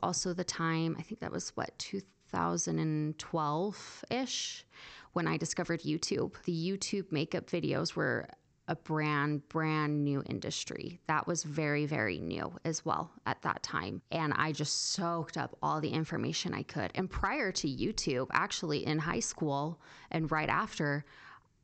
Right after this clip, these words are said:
I was so intrigued with the detailed process of makeup that I would get on ehow dot com. <laughs> Do you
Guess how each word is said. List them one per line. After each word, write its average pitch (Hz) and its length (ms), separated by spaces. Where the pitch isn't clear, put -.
I 175 120
was 170 160
so 170 220
intrigued 170 880
with 156 600
the 175 140
detailed 170 420
process - 420
of 180 140
makeup 143 400
that 151 180
I 165 200
would 196 260
get 156 240
on 151 640
ehow 180 400
dot 151 220
com. - 460
<laughs> - 260
Do 277 180
you 285 100